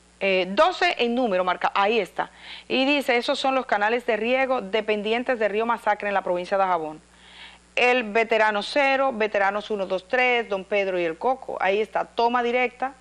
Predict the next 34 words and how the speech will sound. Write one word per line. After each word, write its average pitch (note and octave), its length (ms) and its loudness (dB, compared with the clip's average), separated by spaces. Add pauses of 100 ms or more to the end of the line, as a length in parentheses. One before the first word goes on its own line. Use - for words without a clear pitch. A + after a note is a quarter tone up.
dique A3 280 0
de A#3+ 80 4
hormigón A3+ 380 0
armado, A#3 500 2 (400)
toma A3 240 4
directa. F#3 480 -2 (200)
Hay F#3+ 180 2
dos A3 200 0
tomas C4+ 400 0 (320)
y G#3 140 0
diques G#3 320 0
de G#3+ 60 0
hormigón F#3+ 360 -2
armado. E3 540 -4
Y A#3 100 2
ahí C4 160 2
dice D4 480 -2 (380)
la A#3 180 2
superficie B3+ 880 -2
de A3 240 -2
tareas A3+ 440 2
que G#3+ 180 -2
riegan G3+ 520 -2
esos, F#3 460 -8
esas G3 360 -2
tomas A#3+ 440 0 (380)
que G#3+ 100 0
tiene G3+ 300 0
la G3 160 4
República F#3 480 0
Dominicana G#3+ 720 0
en F#3 140 -2
esta F3 260 -4
zona. D#3+ 420 -10